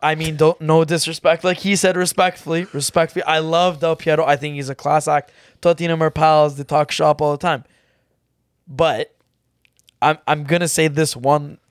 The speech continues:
one thing right here. There's a reason why in two thousand six, when they won the World Cup, Lippi went to go visit Totti after his surgery.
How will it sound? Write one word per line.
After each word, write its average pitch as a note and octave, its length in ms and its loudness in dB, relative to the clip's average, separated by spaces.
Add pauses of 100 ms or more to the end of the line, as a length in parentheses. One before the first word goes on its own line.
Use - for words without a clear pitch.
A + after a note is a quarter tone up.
(140)
one D#3+ 420 -2
thing D#3 260 -2
right C#3+ 360 0
here. F3 300 -6 (1200)
There's F#3+ 300 2
a C4 80 -2
reason D3+ 720 -2
why A2 440 0 (100)
in C#3 160 -10
two - 240 -10
thousand A3 360 -2
six, - 420 -10
when C#3+ 200 -6
they D3 140 2
won C#3+ 320 -2
the D3 100 0
World C3+ 380 0
Cup, G2+ 300 -10 (1300)
Lippi D#3 360 -4
went D#3 160 -2
to E3 80 -6
go D3 160 0
visit D3 340 -4
Totti C#3 320 -2
after A#2 340 -4
his A2+ 100 -8
surgery. A2+ 480 -12